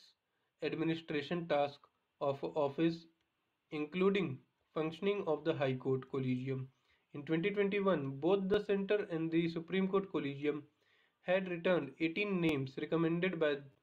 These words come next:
then Bombay High Court Chief Justice D P Dharmadhikari.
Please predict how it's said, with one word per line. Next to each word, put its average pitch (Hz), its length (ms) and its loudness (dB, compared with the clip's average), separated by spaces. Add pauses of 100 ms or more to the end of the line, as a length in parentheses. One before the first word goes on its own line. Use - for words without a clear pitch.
(340)
then 185 340 0
Bombay 170 340 2
High 151 160 -2
Court 143 320 -2
Chief 147 260 -4
Justice 131 440 -4 (600)
D 185 180 0
P 214 360 -6 (880)
Dharmadhikari. 160 1000 2